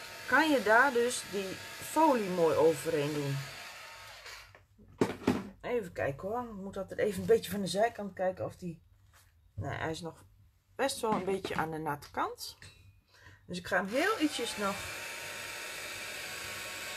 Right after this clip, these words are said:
Niet te veel, want anders trekt het papier natuurlijk krom. Dat willen we ook niet. Maar het is nou net een beetje...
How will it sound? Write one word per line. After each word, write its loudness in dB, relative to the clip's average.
Niet 6
te 0
veel, 8
want 4
anders 4
trekt 4
het -2
papier -2
natuurlijk 0
krom. 6
Dat 0
willen 8
we 2
ook 6
niet. -6
Maar 2
het -10
is 2
nou 4
net 2
een 2
beetje... 2